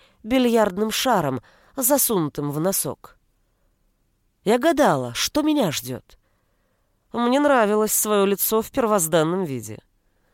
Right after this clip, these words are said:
В тот вечер была моя очередь дежурить, то есть следить за порядком, пока заключённые общались во время полдника. Я сидела в кабинете с открытой дверью,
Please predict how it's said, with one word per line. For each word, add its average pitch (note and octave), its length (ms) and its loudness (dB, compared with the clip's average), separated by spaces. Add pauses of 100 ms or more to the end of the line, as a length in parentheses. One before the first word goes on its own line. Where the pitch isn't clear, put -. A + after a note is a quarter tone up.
(720)
В - 100 -16
тот B3+ 160 -4
вечер B3+ 380 0
была A3 260 2
моя C4 300 0 (140)
очередь B3+ 560 -6
дежурить, F3 640 -6 (500)
то E4+ 100 -4
есть D#4+ 280 -2
следить G3+ 440 -2
за C#3 120 -6
порядком, A3+ 520 -4 (540)
пока F4 320 -2
заключённые B3 840 -2 (160)
общались C4+ 640 -2
во A3 80 2
время G#3+ 300 0
полдника. A#2+ 720 -6 (1300)
Я E4+ 160 4
сидела B3+ 340 2
в G3+ 100 -10
кабинете G3 560 0
с - 100 -2
открытой A3+ 420 -4
дверью, D#3 480 -2